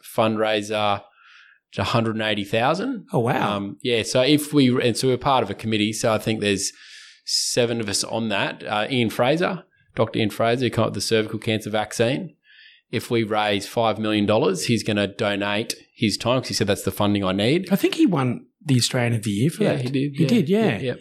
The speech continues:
Speaker 1: That's him.
Speaker 2: Wow.
Speaker 1: So he's committed, so if we can get five million dollars together, he's gonna work on children's brain cancer.
Speaker 2: Magnificent.
Speaker 1: So, but we started that in two thousand nineteen. Uh, we were at hospital with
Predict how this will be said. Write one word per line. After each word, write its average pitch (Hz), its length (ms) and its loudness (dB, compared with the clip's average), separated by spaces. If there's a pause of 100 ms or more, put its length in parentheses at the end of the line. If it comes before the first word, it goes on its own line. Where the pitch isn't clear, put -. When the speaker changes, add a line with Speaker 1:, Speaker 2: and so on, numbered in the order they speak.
(120)
Speaker 1:
That's 120 200 -4
him. - 80 4
Speaker 2:
Wow. 190 360 2 (200)
Speaker 1:
So 120 320 2
he's 123 340 4
committed, 120 400 2
so - 140 -2
if - 120 -4
we 139 80 6
can 127 60 4
get 117 140 0
five 113 260 2
million 110 220 2
dollars 113 280 4
together, 131 300 0
he's 113 200 0
gonna 107 180 2
work 104 280 0
on 101 120 0
children's 98 340 2
brain 92 260 0
cancer. - 440 -2 (480)
Speaker 2:
Magnificent. 170 600 2
Speaker 1:
So, 101 400 0
but 110 80 -2
we 120 140 4
started 104 420 -2
that 104 340 -4
in 104 280 -4
two 113 160 -2
thousand 104 380 -2
nineteen. 110 760 -2
Uh, 101 140 0
we 98 100 2
were 98 100 4
at 101 80 -6
hospital 104 360 0
with - 100 -10